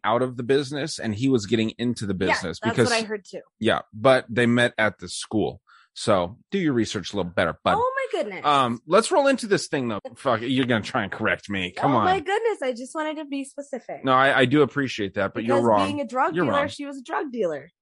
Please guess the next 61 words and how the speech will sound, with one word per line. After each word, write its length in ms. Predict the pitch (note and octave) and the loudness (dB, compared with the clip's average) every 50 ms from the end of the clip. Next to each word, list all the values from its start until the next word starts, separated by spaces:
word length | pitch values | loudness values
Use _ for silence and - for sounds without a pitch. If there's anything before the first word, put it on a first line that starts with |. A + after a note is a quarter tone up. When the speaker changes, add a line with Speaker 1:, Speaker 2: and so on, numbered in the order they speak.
| _ _ - | _ _ -6
Speaker 2:
I'm 180 | - G#3+ - F4 | -2 0 2 2
not 120 | G#4 A4 | 2 2
Speaker 1:
Okay. 80 | G#4+ C#4+ | 2 2
Speaker 2:
wrong. 260 | B3+ B3 C#4 D#4 E4 | 2 2 2 0 -4
She 120 | D4 - D4+ | -6 -8 -8
was 160 | C#4+ D4+ C#4 | -8 -8 -10
a 40 | C#4 | -8
drug 240 | - F#4 A4 G#4+ F#4 | -4 -4 -4 -4 -2
dealer. 360 | E4+ B3+ G3+ F3+ D#3+ C#3 D3 - - _ | -2 -2 -2 -2 -4 -6 -10 -16 -4 _
Speaker 1:
Yeah, 120 | - F#3 | 6 6
she 160 | E3+ - - | 6 8 6
was 180 | F3+ G#3 A#3 G#3+ | 8 8 8 6
a 60 | F3+ | 4
drug 240 | B2 C#3+ C3 B2+ A#2 | 4 4 4 4 4
dealer, 220 | A#2 A#2+ A#2 C3 B2+ | 0 0 2 0 4
but, 180 | A2 C3 C3 | 4 4 4
I 60 | G#2 C3 | 4 2
mean, 200 | C3 C3 B2 A#2 | 0 0 0 0
was 160 | A#2+ D3 D#3+ | -2 -2 -4
she? 320 | - - E3 E3 F3 E3+ D#3 | -4 -6 -6 -6 -6 -6 -4
You 100 | B2+ C3 | -2 0
know, 140 | B2+ B2+ C3 | 2 2 2
she 180 | B2+ - D#3 | 2 2 0
seems 260 | D3 - - G#3+ G#3+ F#3 | 0 2 2 0 2 4
like 100 | G#3 E3+ | 2 2
Speaker 2:
She 40 | E3 | 4
Speaker 1:
one 80 | F3+ | 4
of 60 | E3 D#3+ | 4 4
Speaker 2:
won't 100 | D3+ B2+ | 4 2
Speaker 1:
these 40 | B2 A2 | 0 -2
Speaker 2:
even 40 | |
Speaker 1:
attention 320 | - - A#2+ A2 - - C4 | -2 -4 -4 -2 -2 -2 -2
Speaker 2:
say 80 | - | -2
Speaker 1:
whores. 80 | G2+ G2 | -2 -2
Speaker 2:
what 160 | - C4+ C4+ - - | -2 -2 -4 -4 -6
kind 180 | C#4 C#4+ C#4+ | -6 -4 -4
of 100 | C#4+ C4+ | -4 -4
drug 220 | A#3+ C#4 C#4 C#4 A#3+ | -2 -2 -2 -2 -4
dealer 300 | C#4 C#4 C4+ C4+ C#4 C#4 | -8 -6 -4 -2 -4 -4
she 160 | C#4 - C#4+ | -6 -8 -6
was. 220 | B3 C4 C4+ C4+ - - - _ _ | -4 -2 -2 -2 -4 -10 -20 _ _
She 140 | - D4 D4 | -10 -10 -10
probably 560 | - - C4+ C4 B3+ D4 D4 C4 D4+ D4 C#4 | -2 2 2 4 4 4 2 0 -2 -4 -4
just, 200 | A#3 C4+ C4 - | -6 -8 -4 -4
like, 180 | C4 A#3+ A#3+ | -4 -4 -4
was 160 | A3 A3+ A3 G#3 | -6 -6 -4 -4
a 60 | G3+ | -4
middleman, 560 | G3+ F#3+ E3+ F#3+ G#3 A3 A#3 A#3 A#3 A#3 A#3 | -4 -2 -2 0 0 0 0 -2 -2 -2 -2
like, 180 | A3 G3 G3 - - | -4 -6 -6 -4 0
"Oh, 220 | C4+ C4 B3+ A#3+ | 2 4 4 4
someone 280 | A3+ - A#3 B3 A#3+ A#3 | 2 -2 -4 -6 -4 -4
wants 200 | A#3 A#3 A3+ - | -4 -6 -6 -8
weed." 140 | A#3+ B3+ A3 | -12 -10 -8
This 120 | D4 C#4+ | -8 -8
is 80 | D4 D4+ | -8 -2
back 220 | B3+ B3+ A3+ - | 0 0 0 0
when 120 | G#3 G3+ F3+ | -2 -6 -6
weed 200 | F3 G3 G3+ G3 | -4 -4 -4 -2
was, 180 | G#3 A3+ A3 G#3 | -2 -6 -4 -4
like, 200 | A3 G#3 G#3 - _ _ | -4 -6 -6 -8 _ _
not 300 | A3+ A3 G3+ D#3+ D3+ | -8 -6 -6 -6 -8